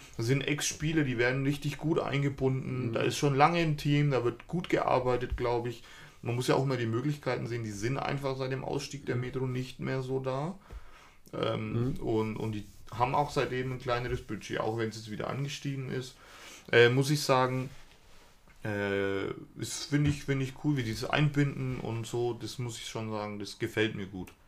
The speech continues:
Speaker 2: Genau, das
Speaker 1: Dass
Speaker 2: ist
Speaker 1: die halt auch so verdiente Spieler, sag ich mal, in der Liga auch halten oder die da bleiben und dort sich auch entwickeln können als Co-Trainer oder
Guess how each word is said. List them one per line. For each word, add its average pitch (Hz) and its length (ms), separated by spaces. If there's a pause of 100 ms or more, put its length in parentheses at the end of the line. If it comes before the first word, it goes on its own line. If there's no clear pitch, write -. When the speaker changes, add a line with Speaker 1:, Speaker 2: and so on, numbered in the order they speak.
(180)
Speaker 2:
Genau, 90 240 (220)
das - 100
Speaker 1:
Dass 110 100
Speaker 2:
ist - 80
Speaker 1:
die 127 120
halt 117 140
auch 113 200
so 110 280 (320)
verdiente 147 540
Spieler, 143 800
sag 117 200
ich 120 60
mal, 120 140
in 117 80
der 117 100
Liga 117 360
auch - 340 (140)
halten 143 460
oder 113 180
die 107 160
da 101 140
bleiben 120 520
und 107 240
dort 107 200
sich 110 180
auch 104 120
entwickeln 117 400
können 110 240
als 95 220
Co-Trainer 104 720
oder 90 280